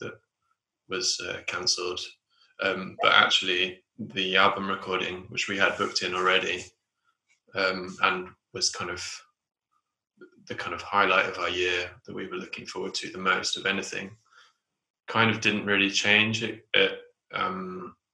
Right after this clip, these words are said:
obviously, it kind of our approaches for the album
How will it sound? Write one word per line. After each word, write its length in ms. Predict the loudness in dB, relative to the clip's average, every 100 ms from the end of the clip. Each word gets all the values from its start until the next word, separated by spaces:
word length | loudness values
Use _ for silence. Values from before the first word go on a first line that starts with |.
| _ -20 _ _ _ -6
obviously, 320 | 0 4 6
it 160 | 4 4
kind 140 | -2
of 100 | 4
our 180 | 6 6
approaches 880 | 6 6 6 6 2 2 0 -2 -12 _ _ -14
for 380 | -8 0 0 2
the 120 | 2
album 420 | 2 0 -4 -10